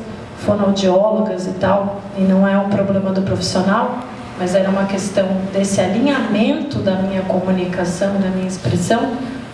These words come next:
a minha voz começou a se transformar. O meu aparelho físico começou a se transformar, porque o físico, ele é uma resposta do nosso espiritual. Se a gente está alinhado com a nossa alma, com a nossa verdade, com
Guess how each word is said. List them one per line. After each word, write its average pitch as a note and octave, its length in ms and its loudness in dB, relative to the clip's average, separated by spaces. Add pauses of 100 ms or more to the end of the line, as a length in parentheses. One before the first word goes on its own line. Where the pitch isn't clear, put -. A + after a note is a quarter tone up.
(200)
a - 60 -4
minha A#3+ 180 2
voz A#3+ 180 2
começou B3+ 360 0
a - 20 -2
se - 80 -4
transformar. B3+ 800 0 (580)
O G3+ 60 -16
meu G#3 140 -2
aparelho G#3+ 360 -6
físico C4+ 640 -4
começou F#3+ 400 -10
a - 20 -14
se - 100 -18
transformar, F#3+ 580 -14 (300)
porque A3 220 -20
o A3 100 -12
físico, A#3+ 720 -10
ele G3+ 220 -8
é G3 60 -4
uma B3 220 -8
resposta C4 1200 -8 (1300)
do G3+ 120 -16
nosso G3+ 340 -10
espiritual. G3 840 -12
Se - 160 -16
a G3+ 60 -14
gente G#3 260 -14
está C#4+ 400 -8
alinhado A3+ 540 -10
com G3+ 120 -10
a G3 40 -12
nossa G3 380 -12
alma, A#3 360 -10
com G#3+ 60 -8
a G3 40 -8
nossa F#3+ 300 -12
verdade, F#3 600 -8 (300)
com G3 160 -18